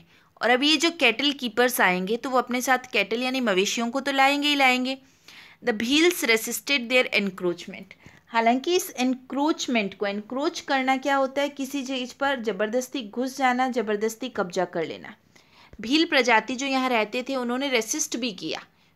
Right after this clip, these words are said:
रोका भी, प्रतिरोध भी किया। But the invaders had horses and superior weapons। लेकिन जो ये इन्वेडर्स थे, घुसपैठिए जो थे, उनके पास हॉर्सेस थे, घोड़े थे, and इनके वेपन्स जो थे, हथियार जो थे, वो भी सुपीरियर्स थे,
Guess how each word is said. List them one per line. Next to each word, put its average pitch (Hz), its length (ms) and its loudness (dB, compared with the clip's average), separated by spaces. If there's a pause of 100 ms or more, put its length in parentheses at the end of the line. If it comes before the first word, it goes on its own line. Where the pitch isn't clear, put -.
(140)
रोका 214 380 4
भी, 311 160 0
प्रतिरोध 262 580 -2
भी 233 160 -4
किया। 165 360 -4 (420)
But 226 140 -2
the 240 260 0
invaders 233 640 0 (120)
had 202 180 -2
horses 208 520 -4
and 226 200 -8
superior 180 400 -4
weapons। 175 380 -8
लेकिन 214 280 -4
जो 285 120 -4
ये 277 100 -2
इन्वेडर्स 190 600 -2
थे, - 140 -8 (180)
घुसपैठिए 220 640 -4
जो 240 160 -6
थे, 247 120 -6
उनके 233 240 -8
पास 240 440 -4
हॉर्सेस 214 500 -4
थे, 269 120 -6
घोड़े 233 360 -6
थे, 285 200 -6
and - 580 -20
इनके 233 300 -6
वेपन्स 226 500 -4
जो 262 120 -4
थे, 262 160 -2
हथियार 214 440 0
जो 226 140 -4
थे, 233 140 0
वो 240 140 -2
भी 240 120 -4
सुपीरियर्स 175 720 -6
थे, - 60 -16